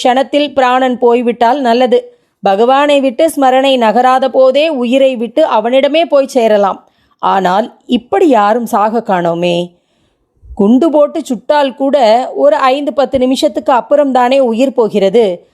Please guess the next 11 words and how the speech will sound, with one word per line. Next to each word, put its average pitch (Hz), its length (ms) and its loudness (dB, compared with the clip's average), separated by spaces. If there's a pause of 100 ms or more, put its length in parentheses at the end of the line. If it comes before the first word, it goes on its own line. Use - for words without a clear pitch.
(140)
அத்தனை 277 460 0
நாள் 302 400 0 (140)
அந்த 233 280 -2
ஐந்து 247 420 0
பத்து 254 260 -2
நிமிஷமும் 269 560 0
பிராண 247 540 0 (220)
பிரயாணத்தின் 233 680 0
மகா 214 580 0
அவஸ்தைகளை 226 560 0
மறந்து 208 600 0